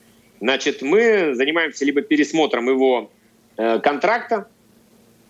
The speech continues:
потому как часто футболист не знает, э, с-, на какие деньги он может претендовать. Причем это касается не только молодых футболистов,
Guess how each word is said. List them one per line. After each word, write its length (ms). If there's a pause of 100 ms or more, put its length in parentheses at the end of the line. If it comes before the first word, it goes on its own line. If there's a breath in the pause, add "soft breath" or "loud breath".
(440)
потому 320
как 180
часто 760
футболист 460
не 100
знает, 360 (280)
э, 160
с-, 160
на 140
какие 180
деньги 280
он 100
может 260
претендовать. 640
Причем 300
это 140
касается 480
не 100
только 260
молодых 380
футболистов, 560